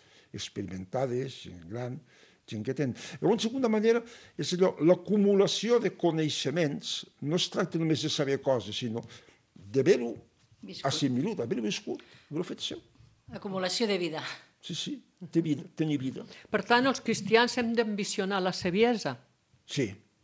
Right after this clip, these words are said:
Speaker 3: Perfecte.
Speaker 1: Hem de ser savis, no vol dir conèixer moltes coses, però ser savis en la vida. Actuar amb saviesa, que en català diem amb seny.
Speaker 3: Seny.
Speaker 1: En català diem amb seny.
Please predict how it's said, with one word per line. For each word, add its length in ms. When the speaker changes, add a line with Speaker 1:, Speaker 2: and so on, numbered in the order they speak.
Speaker 3:
Perfecte. 300
Speaker 1:
Hem 100
de 140
ser 360
savis, 720
no 200
vol 180
dir 100
conèixer 480
moltes 360
coses, 360
però 160
ser 160
savis 540
en 100
la 80
vida. 260
Actuar 600
amb 200
saviesa, 560
que 200
en 160
català 360
diem 260
amb 120
seny. 360
Speaker 3:
Seny. 300
Speaker 1:
En 100
català 380
diem 240
amb 120
seny. 380